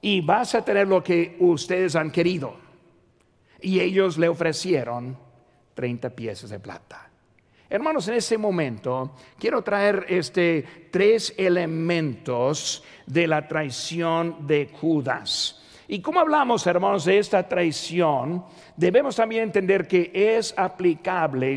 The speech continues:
a nuestras vidas. Hay muchos traidores. Tal vez no tan grave como él,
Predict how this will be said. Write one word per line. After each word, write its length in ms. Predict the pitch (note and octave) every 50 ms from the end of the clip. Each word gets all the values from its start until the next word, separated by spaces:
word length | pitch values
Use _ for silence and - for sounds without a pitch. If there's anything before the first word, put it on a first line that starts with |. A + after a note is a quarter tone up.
| B2+ - -
a 140 | D3 C#3+
nuestras 640 | C#3+ C#3 C#3 D3 D3 C3+ C#3 - B2+ C3 B2 A2 A#2
vidas. 720 | A#2+ C3 C3 A2 - - - - - - - - - - - _ _ _ _ _ _ _ _ _ _ _ _ _ _ _ _ _ _ _ _ _ _ _ _ _
Hay 160 | - C#3 G3
muchos 360 | F#3+ F3+ G#3+ A3+ F3 - D#3 C#3
traidores. 840 | - C#3+ C#3 C#3 A#2+ B2 A#2 F#2+ G2+ - - - - - - - - _ _ _ _ _ _ _ _ _ _ _ _ F3 F#3 F#3 - - _ _ _ _ _ _ _ _ _ _ _
Tal 280 | - F3 G#3 C4+ C4+ A3+
vez 300 | G3 A#3 A3 G3+ F#3 D#3
no 180 | E3+ F#3 F3+
tan 240 | F#3 - E3+ E3+ D#3+
grave 320 | D3 D#3+ D#3+ D#3+ D#3+ E3 D#3
como 300 | - D3+ D3 D3 D3 C#3
él, 160 | B2 G2+